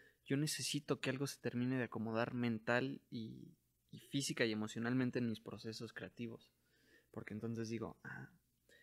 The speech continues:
descubrí esto, atesoro esto, repelo aquel,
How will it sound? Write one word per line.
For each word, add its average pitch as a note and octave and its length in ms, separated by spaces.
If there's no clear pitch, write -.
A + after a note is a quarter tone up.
descubrí A#2 520
esto, A#2+ 460
atesoro B2 600
esto, A#2+ 500
repelo A#2+ 560
aquel, A#2+ 500